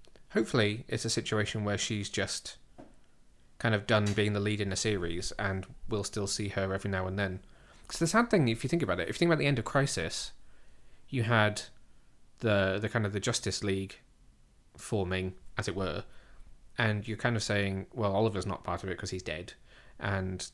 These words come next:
Supergirl's not part of it because she's not in a show anymore,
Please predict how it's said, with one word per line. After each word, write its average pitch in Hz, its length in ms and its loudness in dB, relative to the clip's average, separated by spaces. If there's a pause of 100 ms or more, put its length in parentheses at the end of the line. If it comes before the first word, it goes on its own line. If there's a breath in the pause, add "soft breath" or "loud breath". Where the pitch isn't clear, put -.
(100)
Supergirl's 101 460 -2
not 101 120 -4
part 98 160 -2
of 95 80 -6
it 95 140 -6
because - 260 -4
she's 92 420 -6 (880)
not 107 340 0 (400)
in 101 100 -2
a 95 60 -2
show 104 280 2
anymore, 92 380 0